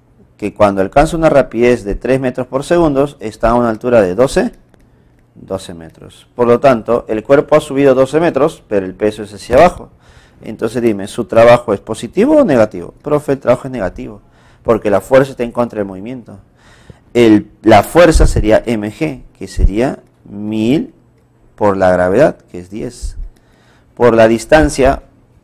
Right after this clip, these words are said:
o altura recorrida, que es doce. Esto es lo que nos quedaría para nosotros como el trabajo del peso, una cantidad negativa.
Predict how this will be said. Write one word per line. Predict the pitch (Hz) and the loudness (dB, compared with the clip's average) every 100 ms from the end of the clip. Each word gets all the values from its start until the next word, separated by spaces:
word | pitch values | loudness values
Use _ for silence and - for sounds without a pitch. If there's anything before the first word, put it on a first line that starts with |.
| _ | _
o | 110 | 2
altura | 110 113 127 | 2 2 2
recorrida, | 135 139 151 180 117 | 2 0 0 0 -2
que | - | -6
es | 95 | -14
doce. | 92 90 - - _ _ _ _ _ _ _ _ _ - | -12 -12 -14 -20 _ _ _ _ _ _ _ _ _ -4
Esto | 175 - | -2 0
es | 170 | 0
lo | 165 | 0
que | 156 | -2
nos | 120 | -12
quedaría | - 101 104 120 | -8 -4 -2 -2
para | - 135 | -2 -2
nosotros | 127 - 120 139 | -4 -10 -12 -10
como | - 131 | 0 0
el | 98 90 | 0 -6
trabajo | 92 98 120 - | -2 2 2 2
del | 101 92 | -2 -2
peso, | 90 85 - - | -6 -8 -10 -18
una | 110 120 | -14 -8
cantidad | 131 110 107 110 | -8 -6 -6 -6
negativa. | 104 85 101 85 92 | -8 -12 -12 -14 -16